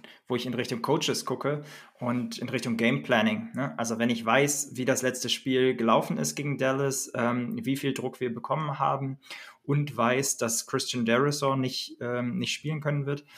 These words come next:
dann muss ich einfach den Gameplan und das Scheme ein bisschen adjusten.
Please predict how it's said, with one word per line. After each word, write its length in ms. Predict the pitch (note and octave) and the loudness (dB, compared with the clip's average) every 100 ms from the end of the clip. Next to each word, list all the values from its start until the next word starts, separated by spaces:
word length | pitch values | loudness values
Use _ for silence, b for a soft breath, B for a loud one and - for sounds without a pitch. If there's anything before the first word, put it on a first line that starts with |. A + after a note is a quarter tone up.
| B B B _ | B B B _
dann 480 | C3 A#2 B2+ C3 - - _ _ _ _ _ | 2 4 4 2 -2 -10 _ _ _ _ _
muss 240 | C#3 C#3+ | 2 2
ich 160 | C#3+ B2+ | 2 4
einfach 320 | C3 C#3 B2+ | 4 4 2
den 240 | B2+ A#2+ | 2 2
Gameplan 540 | A#2 B2+ C#3 B2+ A2+ A2+ | 4 2 4 4 4 4
und 120 | A2+ | 2
das 200 | A2 - | 0 0
Scheme 380 | C3 C#3 C#3+ - | 2 2 2 0
ein 120 | A#2+ | -2
bisschen 340 | A#2 A2+ A2 A2+ | -2 0 0 -2
adjusten. 640 | A2+ A#2 - C#3+ D3 - | -2 -2 -2 -4 -6 -8